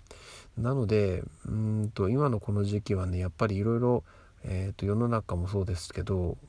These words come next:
あの、環境がね、変化する時期なので、えー、自分は大丈夫って思っている人も意外と危ないですっていうのをちゃんと自覚して、あの、しっかり対策をしていく必要があるんじゃないかなと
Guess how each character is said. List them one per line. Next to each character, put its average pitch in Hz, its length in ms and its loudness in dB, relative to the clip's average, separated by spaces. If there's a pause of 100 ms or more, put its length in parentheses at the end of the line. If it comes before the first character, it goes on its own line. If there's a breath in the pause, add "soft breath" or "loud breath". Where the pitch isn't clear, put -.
あ - 40 -12
の、 - 320 -14
環 151 200 -2
境 175 180 0
が 170 100 0
ね、 160 180 -2 (540)
変 151 160 0
化 107 120 -2
す - 160 -4
る 90 280 -2 (400 loud breath)
時 101 140 0
期 110 120 -2
な 90 120 2
の 87 120 -2
で、 92 320 0 (640 soft breath)
え - 560 -12
ー、 - 500 -20
自 - 120 -6
分 104 140 2
は 113 120 2
大 107 160 4
丈 139 100 6
夫 117 120 2
っ - 20 -2 (180)
て - 80 -2
思 92 160 0
っ - 40 -4
て - 180 -6
い 87 80 -2
る 90 80 -2
人 - 240 -4
も 98 280 2 (280 loud breath)
意 90 100 -4
外 92 200 0
と 101 180 2
危 113 80 0
な 117 140 2
い 107 40 2
で 98 120 0
す - 200 -12
っ - 60 -20
て - 100 -6
い 90 80 0
う 90 60 0
の 95 200 0
を 101 80 2
ち - 120 -8
ゃ - 20 0
ん 117 60 -4
と 127 80 0
自 104 180 -2
覚 - 460 -4
し - 140 -10
て、 139 300 0 (340 loud breath)
あ 92 100 -4
の、 92 100 -2
し - 140 -4
っ - 60 -12
か 107 100 2
り 90 100 0
対 90 160 0
策 - 280 -4
を 90 180 -2 (140)
し - 60 -14
て - 140 -2
い 90 60 0
く - 100 -2
必 - 220 -4
要 92 80 2
が 95 100 0
あ 90 40 0
る 90 100 -2
ん 85 60 -2
じ 90 60 -2
ゃ 87 40 0
な 90 100 -2
い 90 60 -2
か - 100 -2
な 117 120 4
と 107 180 -4